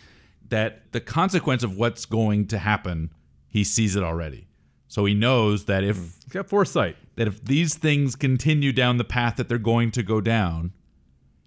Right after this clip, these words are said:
Speaker 1: it's not gonna end well for anybody, whether it's Connor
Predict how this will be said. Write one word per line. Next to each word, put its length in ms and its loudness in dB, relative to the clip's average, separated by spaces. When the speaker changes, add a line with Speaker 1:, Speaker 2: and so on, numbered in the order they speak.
Speaker 1:
it's 220 -2
not 200 2
gonna 180 0
end 320 0
well 260 2
for 280 -8
anybody, 600 -2
whether 300 0
it's 140 -4
Connor 500 2